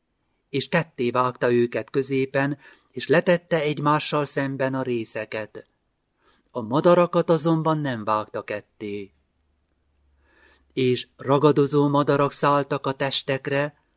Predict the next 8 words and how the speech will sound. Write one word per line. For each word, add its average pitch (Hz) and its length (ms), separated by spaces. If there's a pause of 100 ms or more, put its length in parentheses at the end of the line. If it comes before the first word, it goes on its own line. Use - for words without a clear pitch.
(200)
és - 180
Ábrahám 139 640
elűzte 113 560
őket. 107 680 (2250)
Amikor 135 520
lenyugodott 135 720
a 110 60
nap 120 400